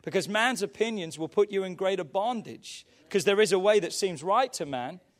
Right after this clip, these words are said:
but man's way ends not good. It ends in death. But God's way is life and truth and hope. So my goal over these next four weeks as we study God's Word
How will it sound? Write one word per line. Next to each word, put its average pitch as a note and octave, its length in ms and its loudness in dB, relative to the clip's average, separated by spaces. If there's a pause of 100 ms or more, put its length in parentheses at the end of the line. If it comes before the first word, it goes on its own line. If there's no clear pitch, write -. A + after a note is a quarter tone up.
(640)
but F3+ 120 6
man's A3 360 2
way G3 280 2
ends G3+ 340 0
not G3 240 -2
good. E3+ 320 4
It D#3 180 -8
ends E3+ 300 -4
in D#3+ 160 -4
death. G3+ 420 0
But D#3+ 200 -4
God's A3 360 2
way E3 460 2 (260)
is D#3+ 200 0
life F#3+ 560 2
and F3+ 200 -4
truth A3+ 520 -8
and E3+ 180 -6
hope. F#3 400 -8 (640)
So A#3+ 140 0
my C4+ 220 2
goal A3+ 360 4
over G3 180 4
these F3 240 -6
next G#3+ 400 -6
four G#3 300 0
weeks F3 380 -4
as E3 100 -12
we E3 120 -8
study G3 420 -4
God's F3 420 -4
Word D3 400 -2